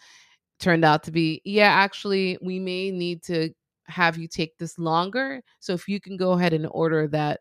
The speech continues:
uh, as soon as possible, that would be great. We want you to have that on hand." So boom, make sure that your delivery, that your pharmacy can deliver that, those medications to you as quickly as possible ish-,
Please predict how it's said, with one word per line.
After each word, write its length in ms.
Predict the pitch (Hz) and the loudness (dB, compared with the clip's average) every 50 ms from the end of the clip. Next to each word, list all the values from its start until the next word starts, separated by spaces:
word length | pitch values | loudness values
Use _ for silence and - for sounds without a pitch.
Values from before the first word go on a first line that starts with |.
| _ - | _ -8
uh, 200 | - 80 147 - 107 | -4 -4 -2 -2 -2
as 140 | 156 156 | -2 -4
soon 160 | - - 147 143 | -4 -8 -8 -8
as 100 | 151 - | -8 -6
possible, 460 | - - 147 143 - - - 151 143 | -2 -2 -2 -2 -4 -12 -12 -8 -6
that 160 | 143 139 139 | -6 -6 -6
would 140 | 143 139 - | -8 -8 -8
be 100 | 147 143 | -10 -10
great. 320 | 147 - 156 147 - - | -6 -4 -4 -4 -4 -4
We 80 | 170 165 | -4 -4
want 280 | 165 165 165 165 - | -2 0 0 -2 -2
you 120 | - 170 170 | -2 -4 -4
to 80 | 165 | -2
have 240 | 151 170 156 147 143 | -2 -2 -2 0 2
that 160 | 139 143 143 | 2 2 4
on 120 | 135 131 139 | 2 0 -4
hand." 280 | 143 143 123 104 - _ _ _ _ _ _ _ _ _ _ _ _ | -4 -4 -6 -6 -8 _ _ _ _ _ _ _ _ _ _ _ _
So 200 | - - 156 143 | -8 -6 -6 -2
boom, 320 | 139 156 156 139 131 127 - _ - - - _ - | 0 0 2 2 0 -2 -8 _ -20 -20 -18 _ -4
make 180 | 175 180 175 - | -2 -2 -2 -4
sure 340 | - - - 185 185 190 190 | -6 -4 -2 0 2 2 0
that 160 | 180 175 - | 0 -2 -4
your 140 | 156 170 165 | -4 -4 -4
delivery, 640 | 151 147 165 165 143 160 170 156 160 165 170 160 135 | -4 -2 -2 0 2 2 0 0 0 0 0 -2 -2
that 200 | - 165 160 - | -2 -4 -4 -2
your 280 | 123 160 156 151 151 151 | 0 0 0 2 0 0
pharmacy 680 | - - 180 175 175 175 165 - - 160 151 151 151 _ _ - _ _ _ | 0 0 0 0 0 -2 -6 -8 -6 -6 -6 -6 -6 _ _ -20 _ _ _
can 380 | - - - 208 190 190 196 196 | -8 0 4 6 6 6 6 4
deliver 380 | 190 196 185 180 165 160 170 160 | 0 -2 0 0 2 2 2 2
that, 240 | 156 156 147 - _ | 2 0 -2 -4 _
those 400 | - 135 - 156 165 156 156 151 | -16 -12 -4 -2 0 0 0 -2
medications 720 | 160 147 147 147 - - 170 156 151 - 160 156 - - | -4 -4 -4 -6 -6 -6 -6 -6 -6 -8 -12 -16 -14 -10
to 80 | - 151 | -6 -4
you 180 | 147 147 143 - _ _ _ - _ _ - | -2 -2 -4 -6 _ _ _ -20 _ _ -2
as 200 | - 160 156 - | 0 0 0 0
quickly 340 | - - 165 - - 151 147 | -2 -4 -4 -2 0 0 0
as 100 | 143 - | 0 -2
possible 480 | - - 156 143 151 - 147 147 135 - - | 0 0 0 0 0 -2 -2 -2 -2 0 0
ish-, 260 | 143 147 - - | -2 -2 -2 -6